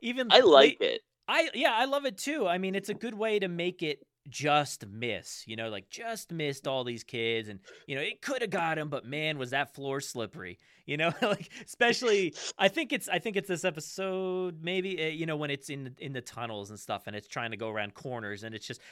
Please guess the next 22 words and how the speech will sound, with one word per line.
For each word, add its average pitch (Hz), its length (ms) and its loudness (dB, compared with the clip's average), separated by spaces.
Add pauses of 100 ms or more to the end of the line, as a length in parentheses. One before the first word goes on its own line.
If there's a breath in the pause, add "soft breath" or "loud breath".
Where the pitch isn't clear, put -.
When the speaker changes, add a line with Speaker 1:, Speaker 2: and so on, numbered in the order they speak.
(120 soft breath)
Speaker 1:
I 185 140 8
can 185 120 2
Speaker 2:
Mm-hmm. 170 80 2
Speaker 1:
imagine 139 260 2
that 127 160 2
concrete 131 580 -6
being, 127 240 -6
like, 110 180 -4
very 107 240 -6
slippery 104 540 -6
as 95 120 -6
it 110 80 -12
tries 107 320 -6
to 127 80 -12
go 107 200 -4
around 101 220 -4
a 104 40 -10
corner 104 380 -12
and 92 100 -14
stuff - 240 -12
like 92 160 -14
that. 85 220 -12